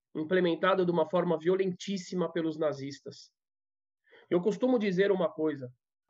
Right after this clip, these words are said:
o nazismo é filho da Inquisição. A Inquisição é mãe do nazismo. Eu,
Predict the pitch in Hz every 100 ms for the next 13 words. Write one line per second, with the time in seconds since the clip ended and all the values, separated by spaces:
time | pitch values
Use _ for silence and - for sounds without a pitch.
0 | _ _ - 185 185 160 190 240 202 180
1 | - 320 320 240 220 - 220 202 - 180
2 | - _ _ _ _ _ _ _ _ _
3 | - 175 208 190 180 226 220 202 180 208
4 | 226 240 240 _ _ _ _ _ - 156
5 | 175 147 131 123 131 - _ _ _ _
6 | _ - - - - 185 202 202 196 190
7 | 175 170